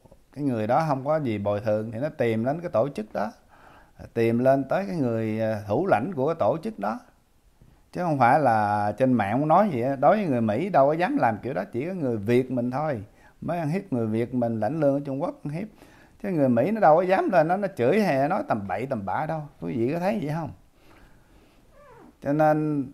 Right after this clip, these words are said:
chẳng qua là người của mình á, là xí xó thôi. Đừng làm nha, gặp đó, gửi Hoàng Kiều á, nói ổng một câu đi, thưa liền á.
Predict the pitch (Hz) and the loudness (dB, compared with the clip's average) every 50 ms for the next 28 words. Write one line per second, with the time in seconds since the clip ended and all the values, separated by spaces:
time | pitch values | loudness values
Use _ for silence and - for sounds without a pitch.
0 | _ _ - 120 117 135 175 185 170 151 151 147 147 147 139 131 123 117 117 113 | _ _ -6 -4 -4 -2 -2 2 4 6 6 6 6 4 4 2 2 2 0 0
1 | 113 110 107 110 127 160 170 139 120 107 101 101 107 113 135 156 175 175 170 147 | 2 2 0 0 -2 -2 0 0 2 2 0 0 -2 -4 -6 -6 -6 -8 -8 -8
2 | 120 104 92 98 98 98 98 98 98 92 92 95 95 92 - - - - - _ | -8 -10 -10 -10 -10 -10 -10 -10 -10 -12 -12 -12 -14 -16 -18 -20 -20 -20 -20 _
3 | _ _ _ _ _ _ _ _ _ _ _ _ - - 170 190 202 196 - - | _ _ _ _ _ _ _ _ _ _ _ _ -16 -10 -10 -8 -8 -8 -8 -8
4 | - 254 277 - 226 175 147 143 143 139 - _ _ _ _ _ _ _ _ _ | -8 -8 -8 -12 -12 -12 -10 -10 -12 -14 -18 _ _ _ _ _ _ _ _ _
5 | _ _ _ - - - 110 110 110 107 107 110 127 113 107 101 101 104 117 127 | _ _ _ -20 -16 -12 -8 -8 -8 -6 -4 -2 -2 -2 -2 -2 -4 -6 -8 -6
6 | 127 113 107 104 - - - - - - - - - - _ - - - - 294 | -4 -2 -2 -2 -2 -6 -20 -20 -20 -20 -20 -20 -20 -20 _ -8 -6 -4 -2 -2
7 | - 135 127 127 123 127 143 180 180 143 135 123 - 127 123 131 139 165 190 277 | 0 0 2 4 6 6 6 6 6 4 4 2 0 0 2 4 4 4 4 2
8 | 269 - - 135 151 190 - - 143 156 - 185 165 165 165 - - 202 160 160 | -2 -8 -6 -2 -2 2 4 6 4 4 4 2 2 4 4 4 2 0 -2 -2
9 | 180 190 190 - - 143 135 - - - - - - _ _ _ _ - - 170 | -2 -4 -8 -12 -16 -20 -20 -18 -18 -16 -16 -18 -18 _ _ _ _ -4 -2 0
10 | 170 175 175 156 135 135 - 110 - | 0 0 0 0 0 -2 -2 -6 -8